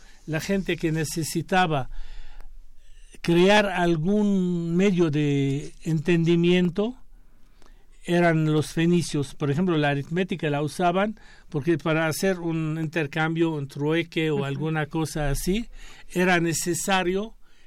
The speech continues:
Speaker 1: que, eh, que entendieran, eh,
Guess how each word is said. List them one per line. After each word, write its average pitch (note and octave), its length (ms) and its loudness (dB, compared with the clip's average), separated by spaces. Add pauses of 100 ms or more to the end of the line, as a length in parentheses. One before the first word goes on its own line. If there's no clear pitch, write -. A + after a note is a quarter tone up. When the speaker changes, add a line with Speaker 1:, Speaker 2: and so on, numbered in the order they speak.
(140)
Speaker 1:
que, D#3 500 2
eh, C3+ 520 -4 (1300)
que F#3 140 -2
entendieran, F3+ 840 0
eh, D3+ 680 -4